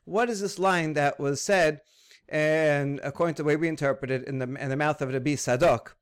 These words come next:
uh, that said, uh, it, that, that, that asked the question,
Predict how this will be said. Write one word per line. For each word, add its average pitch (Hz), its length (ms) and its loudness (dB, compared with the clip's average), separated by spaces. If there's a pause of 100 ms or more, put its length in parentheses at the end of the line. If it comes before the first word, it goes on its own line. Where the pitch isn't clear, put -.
(320)
uh, 127 220 2
that 135 160 0
said, 170 520 2
uh, 139 280 0
it, 143 720 -4 (380)
that, 143 380 2
that, 143 240 0
that 143 140 0
asked 180 200 0
the 160 80 -4
question, 147 500 0